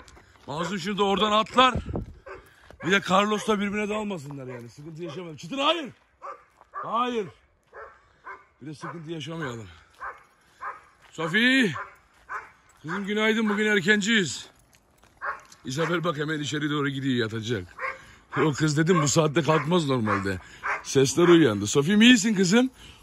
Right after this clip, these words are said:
Bugün arkadaşlar bu arada buraları ilaçlayacağım ben. Her yere bir pire, pire ilacı dökeceğim. Onları ayarlayacağım. Onu da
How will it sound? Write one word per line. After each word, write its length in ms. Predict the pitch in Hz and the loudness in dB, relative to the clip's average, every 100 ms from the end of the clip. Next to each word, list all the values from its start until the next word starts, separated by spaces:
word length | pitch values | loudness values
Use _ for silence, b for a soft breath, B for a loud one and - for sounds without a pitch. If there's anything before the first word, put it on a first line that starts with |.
| - | -4
Bugün 240 | 190 226 | 0 2
arkadaşlar 560 | 240 190 226 226 220 214 | 2 2 2 2 2 2
bu 100 | 214 | 2
arada 380 | 220 202 220 - - - - b b _ | 2 0 -2 -4 -10 -12 -12 b b _
buraları 400 | 151 202 208 220 | 4 6 6 4
ilaçlayacağım 840 | 196 202 202 - 196 180 226 196 | 2 0 0 -2 -4 0 2 2
ben. 180 | 165 208 - - _ b b b - - | 0 -2 -8 -20 _ b b b -14 -8
Her 180 | 147 180 | -2 0
yere 260 | 190 190 190 | 2 4 2
bir 80 | 165 | 2
pire, 460 | 170 190 190 117 143 - | 4 4 4 -2 -8 -2
pire 160 | 160 | 2
ilacı 300 | 180 180 170 | 4 2 2
dökeceğim. 480 | 185 135 139 185 196 - - - - - - - - | 0 0 -2 -4 -4 -8 -10 -12 -20 -20 -16 -8 -2
Onları 340 | 127 170 190 196 | 0 2 4 2
ayarlayacağım. 540 | 185 160 147 147 180 | 2 0 0 0 2
Onu 160 | 185 185 | 4 6
da 220 | 180 | 4